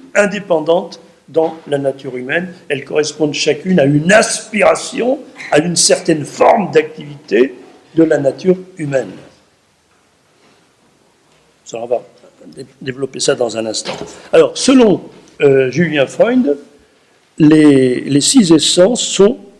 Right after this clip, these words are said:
les suivantes. Le politique, l'économie, la religion, la morale, la science et l'art. Si l'une de ces essences n'existe pas,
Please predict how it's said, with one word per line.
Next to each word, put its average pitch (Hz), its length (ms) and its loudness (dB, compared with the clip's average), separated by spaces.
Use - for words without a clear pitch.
les 147 80 -6
suivantes. 107 640 -4
Le 135 140 4
politique, 151 680 0
l'économie, 143 680 2
la 117 100 4
religion, 135 600 0
la 120 100 4
morale, 170 460 2
la 120 140 2
science - 580 -4
et 143 120 6
l'art. 98 600 -4
Si 180 420 2
l'une 190 320 6
de 143 100 4
ces 143 320 2
essences - 720 0
n'existe 117 420 -4
pas, 196 460 -2